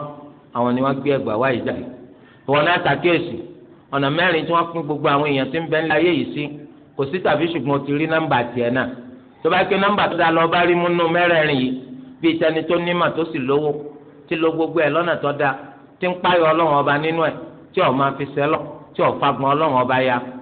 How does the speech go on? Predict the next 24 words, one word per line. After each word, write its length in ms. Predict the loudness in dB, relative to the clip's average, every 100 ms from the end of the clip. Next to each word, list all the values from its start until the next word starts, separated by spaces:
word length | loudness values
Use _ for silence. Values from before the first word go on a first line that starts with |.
| -10
a 100 | -6
jẹ́ 140 | -2 0
pé 120 | 0
a 80 | -2
kí 180 | 0 -2
ọ 80 |
kú 160 | -2 -2
oríire. 400 | -2 -2 -4 -6 -10 -18 -20 -16 -2
Tó 120 | 2
bá 80 | 2
jẹ́ 220 | 2 0
pé 60 |
màá 140 | 2 2
lásán 300 | 2 2 0
lọ́lọ́run 260 | 2 4
ọba 200 | 4 4 2
fún 160 | 0 -2
ọ, 100 | -2 -10 -18 -16
tí 120 | 0 2
ò 80 | 2
fowó 260 | 0 0 0
kún 220 | -2 -6
fún 160 | -2
ọ, 120 | 0